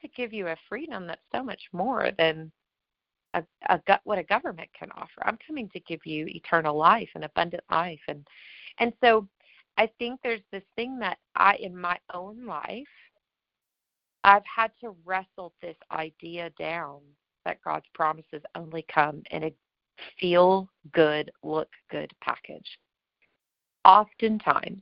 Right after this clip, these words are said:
God's promises have been fulfilled in my life through the journeys of pain, through the journeys of forgiveness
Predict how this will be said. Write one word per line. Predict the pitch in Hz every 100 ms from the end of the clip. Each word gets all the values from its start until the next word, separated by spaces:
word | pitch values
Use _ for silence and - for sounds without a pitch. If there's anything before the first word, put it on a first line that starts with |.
| _ _ _ _ _ _
God's | 165 160 156
promises | - 165 151 156 151 -
have | 147
been | 147 147
fulfilled | - 143 - 127 131
in | - 139
my | 147 160
life | 165 135 - 165 _ _ _ _ _ _ _
through | 180 165
the | 151
journeys | - 147 143 143 143
of | 147
pain, | - 143 139 151 175 214 - _ _ _
through | -
the | 160
journeys | 156 156 151 147 143
of | 139 - _ _ _ - -
forgiveness | 156 147 147 151 170